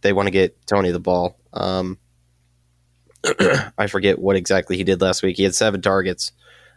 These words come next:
um, and a rush attempt. So they're showing that they want to get Toney the ball. Um, other than that, I'm gonna pay up for Chase because <clears throat> he's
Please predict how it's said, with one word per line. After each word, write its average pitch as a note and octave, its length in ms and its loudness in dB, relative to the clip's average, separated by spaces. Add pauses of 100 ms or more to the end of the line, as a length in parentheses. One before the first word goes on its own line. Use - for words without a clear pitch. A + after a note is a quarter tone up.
um, F#2+ 300 0
and F2+ 100 -2
a F#2 40 0
rush F#2+ 220 0
attempt. F2+ 340 -4
So F#2+ 360 -2 (400)
they're B2 140 2
showing B2 240 2
that A2+ 120 2
they A2 100 4
want G#2+ 200 2 (240)
to A2+ 100 -4
get G#2+ 140 0
Toney G#2+ 240 2
the G2+ 100 0
ball. G2+ 320 2 (140)
Um, G2 420 -2 (1080)
other C3 220 2
than G#2 160 -2
that, A2 180 2
I'm G2+ 100 -2
gonna G2+ 120 0
pay G#2 180 2
up G2+ 100 0
for G2+ 100 -6
Chase A2+ 360 0
because G#2 760 -2 (1040)
<clears throat> D#3+ 440 0
he's B2+ 580 -2